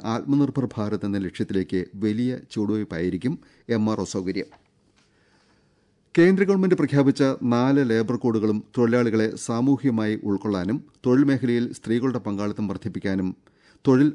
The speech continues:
ഔപചാരികമാക്കാനും വലിയ ചുവടുവയ്പ്പാണെന്ന് Federation of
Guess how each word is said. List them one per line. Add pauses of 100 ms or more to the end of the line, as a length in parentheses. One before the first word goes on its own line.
ഔപചാരികമാക്കാനും
വലിയ (120)
ചുവടുവയ്പ്പാണെന്ന് (420)
Federation
of